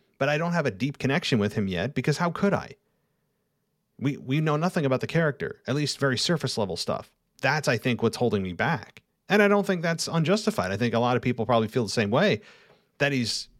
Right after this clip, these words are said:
got something, but we need more. We need more from him,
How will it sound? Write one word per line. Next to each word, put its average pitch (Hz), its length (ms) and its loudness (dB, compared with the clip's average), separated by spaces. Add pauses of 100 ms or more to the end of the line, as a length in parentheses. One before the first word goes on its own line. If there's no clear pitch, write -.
(180)
got 151 180 0
something, 160 640 2 (120)
but 131 140 2
we 135 140 0
need 160 200 0
more. 110 400 0 (760)
We 127 120 2
need 143 240 -4
more 113 520 2 (240)
from 107 180 0
him, 87 320 -2